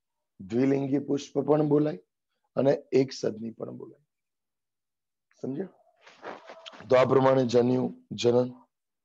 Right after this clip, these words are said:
બરાબર? ત્યાર પછી આની અંદર જન્યુ વહનમાં બે જ મુદ્દા છે. જન્યુ વહન માટે હું આટલું જ કરીશ. જો,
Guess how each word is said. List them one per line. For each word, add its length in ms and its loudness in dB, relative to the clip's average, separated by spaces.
બરાબર? 260 2
ત્યાર 320 2
પછી 300 -10
આની 260 0
અંદર 300 -6
જન્યુ 480 0
વહનમાં 580 -2
બે 160 2
જ 80 -8
મુદ્દા 420 -6
છે. 160 -20
જન્યુ 300 0
વહન 340 -2
માટે 260 -4
હું 160 0
આટલું 260 0
જ 140 -12
કરીશ. 320 -8
જો, 180 -8